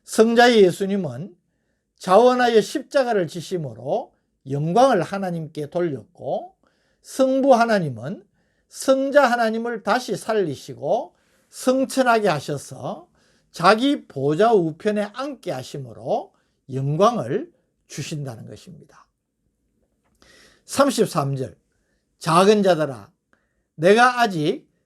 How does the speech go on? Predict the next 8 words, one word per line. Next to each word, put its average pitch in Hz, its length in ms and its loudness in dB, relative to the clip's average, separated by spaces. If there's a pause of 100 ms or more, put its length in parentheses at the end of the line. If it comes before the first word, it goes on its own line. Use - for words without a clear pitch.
(120)
잠시 165 460 -4
너희와 190 420 2
함께 220 400 -10
있겠노라. 127 640 -12 (320)
너희가 185 360 4
나를 170 360 -2
찾을 165 340 -10
것이나 147 640 -14